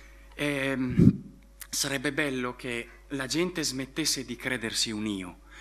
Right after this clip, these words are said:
Lacan diceva, "È certamente pazzo quello si-, colui che si crede Napoleone, ma è ancora più pazzo un re che si crede di essere un re." Cioè,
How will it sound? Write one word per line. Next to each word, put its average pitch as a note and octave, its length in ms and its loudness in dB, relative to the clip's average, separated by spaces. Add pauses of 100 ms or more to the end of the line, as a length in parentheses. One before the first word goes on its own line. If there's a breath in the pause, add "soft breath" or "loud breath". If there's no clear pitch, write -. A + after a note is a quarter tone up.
Lacan C#3+ 440 2
diceva, A#2+ 500 0 (720 loud breath)
"È - 80 -14
certamente D#3 440 0
pazzo D3 340 2
quello B2+ 160 -2
si-, B2+ 160 0
colui C#3 220 0
che B2+ 100 -4
si A#2 100 -2
crede B2+ 220 -2
Napoleone, G2 800 -2 (440)
ma A#2+ 120 0
è B2 40 0
ancora C#3 300 -2
più D3+ 160 2
pazzo - 680 -4
un A#2 180 -2
re G#2+ 180 -6
che G#2 140 -10
si - 120 -2
crede G#2 260 -6
di G2 100 -4
essere F#2+ 280 -4
un F2+ 120 -8
re." F2+ 240 -10 (760 loud breath)
Cioè, A#2+ 440 0